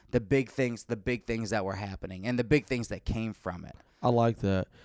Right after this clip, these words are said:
Speaker 2: So, so what you're saying is sometimes as, as you look back on your life,
Speaker 1: Yep.
Speaker 2: sometimes your biggest moment of discouragement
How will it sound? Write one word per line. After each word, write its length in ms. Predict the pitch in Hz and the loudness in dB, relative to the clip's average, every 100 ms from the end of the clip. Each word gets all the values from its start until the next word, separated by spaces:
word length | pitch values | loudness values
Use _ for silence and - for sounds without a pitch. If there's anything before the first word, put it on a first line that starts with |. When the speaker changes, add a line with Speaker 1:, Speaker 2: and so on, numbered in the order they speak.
| _ | _
Speaker 2:
So, 340 | - 127 123 135 | 6 8 8 4
so 120 | 131 | 0
what 200 | 127 123 | 0 2
you're 80 | 135 | 2
saying 260 | - 123 | 6 6
is 120 | 120 107 | 6 4
sometimes 480 | - 123 123 117 | 4 6 6 6
as, 240 | 113 110 - | 6 2 0
as 200 | - 120 | -2 0
you 80 | 110 | 0
look 180 | 120 131 | 0 0
back 260 | 117 110 113 | 0 0 0
on 120 | 110 | 2
your 80 | 107 | 2
life, 220 | 113 110 | 4 2
Speaker 1:
Yep. 80 | - | 2
Speaker 2:
sometimes 400 | 113 110 107 98 | 0 0 0 0
your 80 | |
biggest 440 | 101 107 110 107 - | 2 2 2 -2 0
moment 320 | 107 107 104 | 0 2 0
of 120 | 98 | -4
discouragement 760 | 95 90 - 113 110 95 95 92 | -6 -10 -2 2 2 0 -4 -4